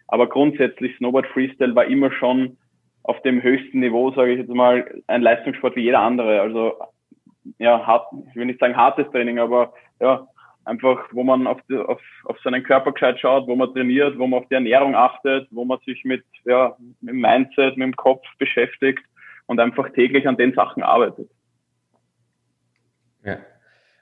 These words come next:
Speaker 2: Was würdest du sagen, waren so gerade auch während deiner, deiner aktiven Karriere so die, die größten mentalen Herausforderungen, die du meistern musstest?
Speaker 1: Ja, bei mir war das ziemlich,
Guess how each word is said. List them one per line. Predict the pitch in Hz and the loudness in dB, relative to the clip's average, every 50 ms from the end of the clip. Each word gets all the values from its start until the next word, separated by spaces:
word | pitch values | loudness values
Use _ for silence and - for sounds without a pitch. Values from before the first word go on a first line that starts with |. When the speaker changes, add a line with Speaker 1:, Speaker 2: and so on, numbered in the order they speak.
| _ _ | _ _
Speaker 2:
Was | 117 113 131 123 123 - | -2 2 2 2 2 0
würdest | 143 143 - - | -4 -4 -4 -4
du | 165 139 | -4 -2
sagen, | 110 113 117 117 127 135 131 123 107 | 2 4 4 6 6 4 2 0 0
waren | 113 117 117 120 120 117 | 0 0 0 0 -2 -2
so | 117 123 117 117 117 117 117 - - - - - - | 0 0 2 4 4 2 2 -2 -6 -16 -20 -20 -18
gerade | - - 95 104 110 117 90 | -8 -4 -2 0 2 2 2
auch | 92 - - - | 2 2 0 0
während | 110 113 113 110 - | 2 2 2 2 2
deiner, | 110 104 107 110 107 107 107 | 2 2 4 2 2 0 0
deiner | 107 110 107 101 - | 0 -2 -2 -2 -2
aktiven | - - - - 120 113 123 110 | -4 -6 -6 -8 -8 -6 -6 -4
Karriere | - 113 107 104 104 104 107 110 117 110 | 0 0 0 2 2 2 2 2 0 0
so | 104 107 101 | 0 0 0
die, | 110 110 104 101 101 - | 0 -2 -2 -2 -4 -8
die | 107 104 - | -10 -10 -10
größten | - - 113 113 117 - - - 110 107 107 107 107 107 - - | -4 -2 -2 -2 -2 -4 -4 -2 -2 0 0 0 -2 -4 -6 -6
mentalen | 107 107 104 110 110 113 113 - - 101 101 104 104 104 | -4 -2 0 0 0 0 -2 0 2 4 4 4 4 2
Herausforderungen, | 104 107 - 98 98 107 113 - - - 107 101 104 95 101 101 98 104 | 0 0 2 2 2 2 2 -2 -4 -2 -2 0 0 0 0 -2 -2 -4
die | 101 101 | -6 -6
du | 98 92 | -6 -6
meistern | 92 90 92 107 - - 95 92 95 | -6 -4 -4 -4 -4 -4 -6 -6 -6
musstest? | 95 92 - - 117 113 - - - _ _ _ _ _ _ _ _ _ _ _ _ _ _ _ _ _ _ _ _ _ _ _ _ _ _ _ _ _ _ _ _ _ _ _ _ _ _ _ _ _ _ _ _ _ | -8 -8 -8 -8 -10 -10 -10 -14 -20 _ _ _ _ _ _ _ _ _ _ _ _ _ _ _ _ _ _ _ _ _ _ _ _ _ _ _ _ _ _ _ _ _ _ _ _ _ _ _ _ _ _ _ _ _
Speaker 1:
Ja, | 120 120 127 147 | 2 4 4 6
bei | 151 170 151 | 6 6 6
mir | 147 156 160 | 6 6 6
war | 170 165 | 4 4
das | 175 170 - - - | 2 0 -4 -4 -2
ziemlich, | 160 160 170 175 180 175 | -2 0 2 2 2 2